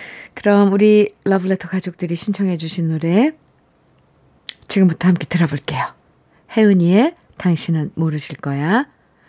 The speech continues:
정수라의 난 너에게, 그리고 현미의 떠날 때는 말없이. 유월 삼 일 토요일 주현미의 러브레터 마칠 시간이 됐네요. 오늘 끝곡으로는요,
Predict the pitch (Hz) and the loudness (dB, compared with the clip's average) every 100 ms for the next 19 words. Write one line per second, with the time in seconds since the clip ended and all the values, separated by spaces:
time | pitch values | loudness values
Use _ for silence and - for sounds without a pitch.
0 | _ - 240 220 240 208 202 202 196 _ | _ -2 0 2 2 2 2 2 -2 _
1 | 185 196 202 - 180 185 156 143 120 120 | 2 4 4 2 0 0 -2 -6 -10 -12
2 | _ _ _ _ - 151 147 147 - 202 | _ _ _ _ -12 -8 -6 -8 -4 0
3 | 196 180 170 240 285 _ _ _ _ - | 2 2 0 -2 -6 _ _ _ _ -4
4 | 220 226 220 196 190 233 - 185 175 156 | 0 2 2 2 4 2 0 -2 0 -4
5 | - - - 131 _ _ _ _ _ _ | -6 -8 -8 -18 _ _ _ _ _ _
6 | _ _ _ _ _ _ _ _ _ _ | _ _ _ _ _ _ _ _ _ _
7 | _ _ _ _ _ _ _ _ 233 240 | _ _ _ _ _ _ _ _ -2 0
8 | 240 - 240 240 240 - - 233 214 214 | -2 0 2 4 4 2 0 4 4 4
9 | 269 403 403 247 226 208 208 190 190 175 | 4 2 0 0 2 2 2 0 -2 -4
10 | 160 156 - 151 139 139 143 - 175 - | -6 -8 -6 -4 -4 -6 -8 -6 -4 -4
11 | - 175 151 170 151 147 156 185 160 175 | -4 -4 -4 -4 -4 -2 0 0 0 -2
12 | 175 247 - 311 285 240 190 180 190 233 | -4 -6 -4 -2 -2 -2 -2 -2 0 0
13 | 302 151 | 2 0